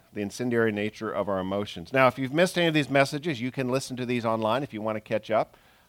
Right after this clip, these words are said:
uh, and be up to speed on what we're doing in this series. Proverbs six, twenty-seven through twenty-nine, we read this.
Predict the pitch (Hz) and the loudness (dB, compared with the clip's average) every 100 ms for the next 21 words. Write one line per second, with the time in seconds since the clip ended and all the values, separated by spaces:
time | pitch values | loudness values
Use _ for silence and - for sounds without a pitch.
0 | - 90 92 92 92 92 90 98 95 - | -8 -4 -4 -4 -6 -8 -6 -4 -4 -6
1 | - 92 - 104 95 98 95 95 98 90 | -8 -14 -6 -4 -2 -4 -6 -6 -6 -6
2 | 92 - 104 95 82 - - 214 208 - | -8 -8 -4 -4 -6 -8 6 6 6 2
3 | 156 139 - - - _ _ _ - 156 | 0 0 -2 -14 -20 _ _ _ -4 0
4 | 147 147 139 131 120 127 127 113 101 104 | 2 4 2 2 -4 -2 0 2 2 0
5 | 104 101 90 92 82 - | -2 -4 -2 -2 -4 -10